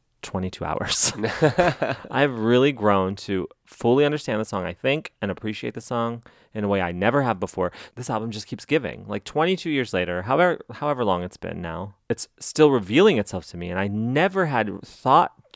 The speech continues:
Speaker 1: like you, too much about this song. It wasn't one of my favorite tracks.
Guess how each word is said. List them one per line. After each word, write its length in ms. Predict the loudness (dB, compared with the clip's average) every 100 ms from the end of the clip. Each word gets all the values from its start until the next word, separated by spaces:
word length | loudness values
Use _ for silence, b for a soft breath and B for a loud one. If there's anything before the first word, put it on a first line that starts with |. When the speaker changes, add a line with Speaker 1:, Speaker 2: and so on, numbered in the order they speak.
| _ _ _
Speaker 1:
like 300 | -2 -2 -2
you, 420 | 0 0 0 -4 -16 _
too 140 | -6 0
much 180 | 0 0
about 180 | -4
this 140 | -4 -8
song. 480 | -4 -4 -4 -6 -16 b b b b b
It 60 | -2
wasn't 540 | 2 2 0 -4 -6 -8
one 220 | 0 2
of 40 |
my 120 | 2 0
favorite 520 | -2 -2 -2 -2 -4
tracks. 680 | -4 -4 -4 -10 -20 -20